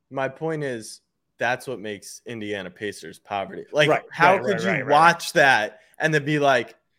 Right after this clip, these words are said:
Speaker 1: "That's
Speaker 2: Like,
Speaker 1: our
Speaker 2: he
Speaker 1: guy"?
Speaker 2: was the third-ish, third and a half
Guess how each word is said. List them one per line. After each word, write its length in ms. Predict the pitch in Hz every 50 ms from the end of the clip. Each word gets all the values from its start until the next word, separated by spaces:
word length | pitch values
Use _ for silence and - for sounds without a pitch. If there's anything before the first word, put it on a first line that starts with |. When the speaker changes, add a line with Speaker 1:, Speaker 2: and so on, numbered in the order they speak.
| _ _ _
Speaker 1:
"That's 460 | - 107 107 131 135 143 147 - - -
Speaker 2:
Like, 60 | 120
Speaker 1:
our 140 | 110 104 92
Speaker 2:
he 180 | 92 196 240 269
Speaker 1:
guy"? 60 | 262
Speaker 2:
was 180 | 269 262 220
the 160 | 214 240 247 233
third-ish, 1000 | 233 - - 247 233 226 226 226 226 226 233 226 220 214 220 220 208 - - -
third 220 | - 208 208 208
and 120 | 214 214
a 40 | 208
half 400 | 190 202 202 202 196 196 196 -